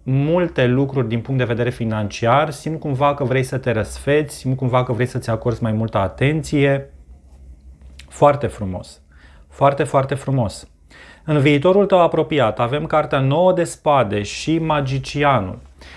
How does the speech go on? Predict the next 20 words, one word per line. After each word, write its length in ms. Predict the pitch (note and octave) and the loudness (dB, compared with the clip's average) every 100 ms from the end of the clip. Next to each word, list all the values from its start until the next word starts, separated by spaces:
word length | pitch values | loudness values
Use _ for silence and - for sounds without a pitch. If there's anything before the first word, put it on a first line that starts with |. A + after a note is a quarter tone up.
| - | -6
Este 260 | C3 C#3+ G#3 | -2 0 2
o 60 | G3 | 2
situație 760 | F#3+ E3 D3+ D#3 D#3 E3+ C#3+ | 0 2 4 2 2 0 0
care 300 | C3 C#3+ C#3 | 2 2 2
te 100 | C3+ | -2
frământă 460 | C3 C3 C3 E3 D3+ | -4 0 0 0 0
din 140 | C3 | 0
punct 180 | A#2+ C3 | 0 0
de 80 | B2 | 0
vedere, 760 | G#2+ A2 B2 B2 A2+ G2 - - | 0 2 2 4 2 0 -6 -12
uh, 300 | A#2+ A2+ G#2 | -8 -4 -2
mental 680 | G#2+ A#2+ A#2+ - G2+ G#2+ C3 - - - - - | 0 2 0 0 -2 -2 -4 -10 -20 -20 -20 -20
și 220 | - - | 0 0
care 300 | E3 D3+ C#3+ | 4 4 6
îți 200 | C#3 C3+ | 2 -2
dă 100 | A2+ | -2
anumite 600 | A#2+ B2+ C3 A#2+ A#2 B2 C3 | 2 2 2 0 0 -2 -2
bătăi 320 | A2 A#2+ A#2+ | -2 -2 -2
de 120 | A2 | -2
cap. 420 | - F2+ G2+ - | -4 -6 -6 -16